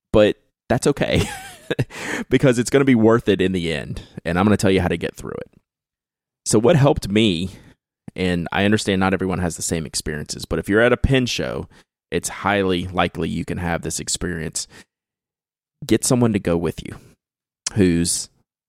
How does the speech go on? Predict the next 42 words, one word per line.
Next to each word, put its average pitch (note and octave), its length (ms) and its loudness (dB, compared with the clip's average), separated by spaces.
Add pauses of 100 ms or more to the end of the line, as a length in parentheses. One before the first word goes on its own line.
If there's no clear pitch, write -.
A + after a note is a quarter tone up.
had F2 320 0
a - 80 -4
nib F2 260 -4
worked - 220 -4
on B1+ 140 -8
before - 500 -10
or E2+ 240 0
has F2+ 220 -4
worked F#2 320 0
with - 340 -4
the D#2+ 140 -6
person E2+ 580 -4 (440)
who E2+ 360 -4 (1200)
is F2+ 300 -2
grinding E2 340 -2
nibs D2 280 -8
there. - 260 -8 (560)
And F#2+ 160 2
I've G#2 220 2
offered F#2+ 360 0
this D#2+ 220 -2
to F#2 160 0
a - 20 -2
lot F2 200 0
of G2+ 80 0
people A2 480 -2 (300)
who F2+ 300 4
say E2 320 -2
it's - 140 -6
their F#2+ 140 2
first A2+ 300 0
time. G#2+ 280 0
I F2+ 40 0
was F2+ 100 -4
like, F2 220 -4
"Do G2 80 -6
you G2+ 60 4
want G2+ 100 4
me A2 60 2
to G#2 60 0
come G#2 240 2
over G2+ 540 4